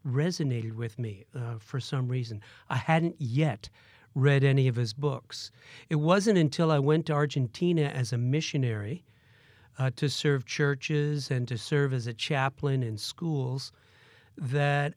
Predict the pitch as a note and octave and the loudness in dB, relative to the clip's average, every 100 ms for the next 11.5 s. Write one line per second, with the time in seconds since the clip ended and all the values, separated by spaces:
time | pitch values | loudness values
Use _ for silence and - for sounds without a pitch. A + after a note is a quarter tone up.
0 | - B2+ C3 - D#3+ E3+ F3 - C3+ C3 | -4 -2 -2 0 0 0 -2 -4 -2 -2
1 | - - C#3 B2+ A#2+ B2+ C3 B2+ C3+ - | -4 -6 -2 -2 -2 -2 -2 -4 -8 -8
2 | - - - B2 A2+ A2+ A#2 E3 E3+ A2+ | -16 -14 -8 -6 -4 -6 -4 -2 -2 -4
3 | - - - _ _ _ _ _ _ _ | -8 -18 -20 _ _ _ _ _ _ _
4 | - C#3 F#3 A#3 F#3 - C3+ - E3+ E3+ | -4 2 2 2 0 -2 -4 -2 0 0
5 | E3+ - D3+ C#3 - C3+ C3 C3 B2 - | 0 -2 -2 -2 -4 -2 0 -2 -6 -16
6 | _ _ _ _ - C#3+ C3 - G3 D#3+ | _ _ _ _ -8 -6 -6 -2 2 2
7 | D3+ E3+ - E4+ _ _ _ _ _ D#4+ | 2 -2 -12 -12 _ _ _ _ _ -10
8 | C#3 D3 D3 D3 C3 - - D#3+ D#3+ E3 | -4 -2 -2 -2 -2 -4 -4 0 0 0
9 | D#3 - - - - F#3+ G3 D#3+ B2+ C#3 | -4 -6 -12 -16 -4 -4 -2 -2 -2 -2
10 | D3+ _ _ _ _ - _ - C#3+ D#3+ | -6 _ _ _ _ -20 _ -4 -2 -2
11 | - F3 F3+ F3+ | -2 -2 0 -2